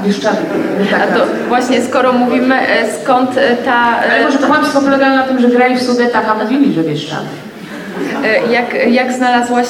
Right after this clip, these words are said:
Speaker 2: taką świetną lokację? Czy to było wszystko w jednym miejscu kręcone?
Speaker 1: Tak, to było wszystko w odległości dwóch kilometrów od siebie kręcone, ze względów budżetowych nie było nas stać na benzynę, ale prawda jest taka, że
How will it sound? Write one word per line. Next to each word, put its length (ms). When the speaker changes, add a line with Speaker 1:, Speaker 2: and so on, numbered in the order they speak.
Speaker 2:
taką 300
świetną 480
lokację? 720
Czy 120
to 100
było 200
wszystko 440
w 60
jednym 720
miejscu 420
kręcone? 680
Speaker 1:
Tak, 280
to 160
było 120
wszystko 640
w 20
odległości 560
dwóch 260
kilometrów 520
od 100
siebie 220
kręcone, 540
ze 60
względów 440
budżetowych 500
nie 80
było 160
nas 160
stać 420
na 80
benzynę, 600
ale 200
prawda 300
jest 160
taka, 260
że 300